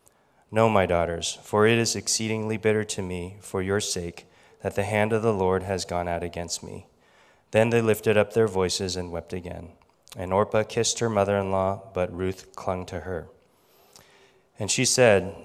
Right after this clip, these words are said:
"See, your sister-in-law has gone back to her people and to her gods. Return after your sister-in-law." But Ruth said, "Do not urge me to leave you or to return from following you. For where you go, I will go,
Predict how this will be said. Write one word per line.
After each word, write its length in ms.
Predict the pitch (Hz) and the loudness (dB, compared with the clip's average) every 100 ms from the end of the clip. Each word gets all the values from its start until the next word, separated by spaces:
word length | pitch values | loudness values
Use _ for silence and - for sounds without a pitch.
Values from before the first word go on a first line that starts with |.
| - | -8
"See, 640 | - - 110 127 127 101 | -4 0 0 0 -6 -10
your 140 | 104 98 | -4 -2
sister-in-law 720 | 123 117 131 117 113 110 113 | 0 0 2 2 4 6 6
has 220 | 117 101 | 4 -2
gone 260 | 98 98 92 | 0 0 2
back 260 | 95 101 - | 0 0 -2
to 120 | 101 | -2
her 120 | 98 | -2
people 500 | 98 110 - 110 110 | 0 -6 0 2 2
and 200 | 95 95 | 0 -4
to 140 | - | -6
her 160 | 92 98 | -4 -4
gods. 540 | 87 98 95 87 82 - - _ _ _ | 2 4 4 0 -8 -12 -20 _ _ _
Return 480 | 98 92 123 117 120 | -6 -2 2 4 4
after 260 | 107 - 101 | 2 2 -4
your 160 | 95 | -2
sister-in-law." 760 | 87 - 95 - 95 85 82 - _ _ - - _ - _ _ - | -2 -2 -4 -4 -4 -6 -10 -16 _ _ -20 -20 _ -20 _ _ 0
But 140 | 104 | 2
Ruth 240 | 110 120 | 4 2
said, 460 | - - 92 87 87 - _ _ - | 2 2 2 2 -2 -18 _ _ -4
"Do 120 | 110 | 2
not 240 | 117 127 | 6 6
urge 260 | 120 120 117 | 6 2 2
me 160 | 120 117 | -4 -4
to 160 | - | -4
leave 280 | 98 101 101 | -4 -2 -2
you 360 | 101 101 104 117 - | -4 -4 -6 -12 -4
or 100 | 95 | -4
to 140 | - | -4
return 460 | 90 92 - 101 104 | -6 -6 -2 0 0
from 220 | - 98 | -2 -6
following 460 | - 92 90 87 85 | 0 0 0 -2 -8
you. 220 | 85 87 _ _ - _ _ | -10 -12 _ _ -20 _ _
For 200 | 107 98 | 0 4
where 200 | 107 120 | 6 6
you 200 | 117 117 | 4 4
go, 380 | 113 110 110 | 6 6 6
I 160 | - 104 | 4 4
will 160 | 98 95 | 4 2
go, 360 | 90 82 85 | -2 -6 -8